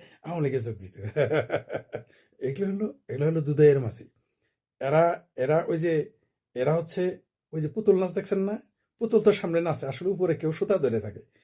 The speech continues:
এদের যে সুতা ধরে রাখছিল, সে শেষ। এখন এরা জামাতি জেনজি, মানে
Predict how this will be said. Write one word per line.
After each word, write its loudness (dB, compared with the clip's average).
এদের 0
যে 4
সুতা 2
ধরে 4
রাখছিল, -2
সে -6
শেষ। -6
এখন 0
এরা 2
জামাতি 4
জেনজি, 4
মানে -4